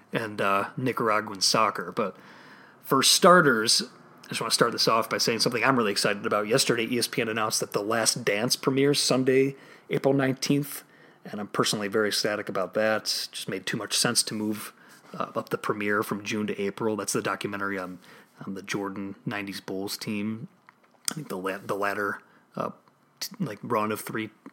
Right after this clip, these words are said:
consecutive titles, which I grew up just worshiping that team. I mean, I'm just so glad they're doing that, 'cause guys like me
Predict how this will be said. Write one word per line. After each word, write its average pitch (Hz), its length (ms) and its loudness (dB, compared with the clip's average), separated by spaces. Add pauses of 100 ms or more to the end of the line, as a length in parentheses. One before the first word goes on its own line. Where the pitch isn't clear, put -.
(120)
consecutive 113 420 -4
titles, 110 360 -6
which - 240 -10 (500)
I 110 60 -10
grew 104 300 -6
up 101 120 -8 (160)
just - 180 -6
worshiping 143 500 6
that 120 200 4
team. 117 360 2
I 110 40 -2
mean, 110 100 -2
I'm 110 100 -4
just 131 180 0
so 123 100 4
glad 107 220 0
they're 107 60 -4
doing 104 200 -2
that, 101 140 -8
'cause 101 120 -6
guys 110 260 0
like 104 140 -2
me 104 280 -4